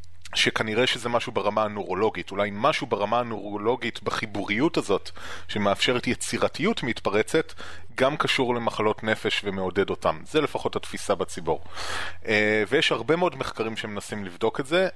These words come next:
אה, גם את ההשפעה של אומנות וסוגי מדיה מסוימים על זה,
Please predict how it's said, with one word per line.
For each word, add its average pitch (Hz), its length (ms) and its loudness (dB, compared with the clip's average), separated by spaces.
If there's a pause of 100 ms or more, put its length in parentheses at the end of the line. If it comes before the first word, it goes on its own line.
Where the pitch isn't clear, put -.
אה, 98 340 2 (100)
גם 120 200 4
את - 140 -2
ההשפעה 110 640 2 (600)
של 107 580 2 (220)
אומנות 107 500 0
וסוגי 104 440 -2
מדיה 104 280 0
מסוימים 98 440 -4
על 90 100 -2
זה, 123 200 2